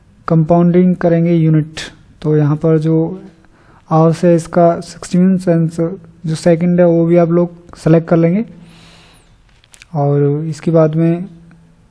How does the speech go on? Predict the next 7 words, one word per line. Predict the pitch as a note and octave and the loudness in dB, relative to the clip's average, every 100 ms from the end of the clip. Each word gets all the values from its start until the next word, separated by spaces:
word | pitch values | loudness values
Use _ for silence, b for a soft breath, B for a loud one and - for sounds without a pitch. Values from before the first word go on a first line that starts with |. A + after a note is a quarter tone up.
| _ _ _ _ _ _ _ _ _ _ _ _ - | _ _ _ _ _ _ _ _ _ _ _ _ -6
आप | D3+ | -2
लोग | D3+ D#3+ | 2 2
escape | D#3+ - E3 | 2 -2 -4
करके | - E3 | -2 0
बाहर | E3 D#3+ | 2 2
निकल | D#3+ D#3+ | 2 0
जाएंगे, | D#3+ D#3+ F3 | 2 2 0